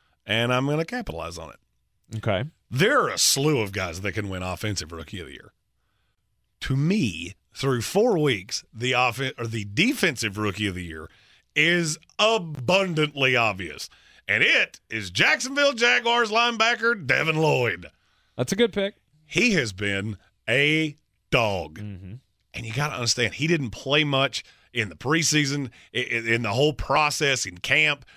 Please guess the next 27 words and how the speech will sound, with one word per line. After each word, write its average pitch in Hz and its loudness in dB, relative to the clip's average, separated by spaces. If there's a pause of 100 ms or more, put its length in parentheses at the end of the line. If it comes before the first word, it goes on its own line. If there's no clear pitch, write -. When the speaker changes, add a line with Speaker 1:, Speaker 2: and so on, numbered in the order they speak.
(140)
Speaker 1:
There 107 -8
were 98 -8
a 87 -10
couple 120 -2
injuries. 147 0 (260)
We 110 -2
thought 131 0
he 135 0
would 151 -2
start 156 2
slow. 131 2 (760)
If 135 2
he's 175 0
going 185 2
to 160 -2
be 143 0
better 123 0
than 98 -4
this, 113 -2 (360)
he 147 0
will 127 0
run 113 2
away 95 0
with 90 -6
this 85 -8
award. 85 -12
Speaker 2:
Mm-hmm. 98 -12